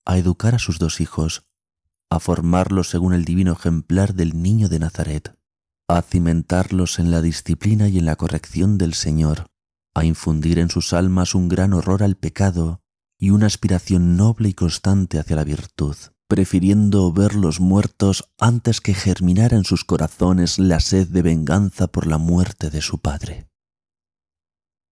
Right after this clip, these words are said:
Oyó el Señor la oración de esta madre incomparable, que quedó reducida a la más triste soledad,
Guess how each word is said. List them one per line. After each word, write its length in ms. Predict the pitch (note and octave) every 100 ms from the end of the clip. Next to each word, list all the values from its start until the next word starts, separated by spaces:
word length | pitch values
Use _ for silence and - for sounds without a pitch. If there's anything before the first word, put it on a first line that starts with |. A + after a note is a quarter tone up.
| _ _ -
Oyó 380 | F2+ - F2+ G#2
el 120 | G2+
Señor 460 | - F2+ F#2 G2+
la 140 | G2 F2+
oración 500 | F2+ - F#2+ F#2+ F#2+
de 60 |
esta 200 | F2+ -
madre 300 | E2 F2+ G2
incomparable, 880 | F2 E2 D#2+ D2 D#2 E2 E2 D#2+ E2 _ _ -
que 120 | G2
quedó 220 | F2+ G#2+
reducida 640 | A#2 G#2 E2+ - G2+ G#2+
a 60 | F2+
la 100 | D2+
más 260 | F2 F2+
triste 380 | - F2+ F2 -
soledad, 480 | - D2+ D2+ D2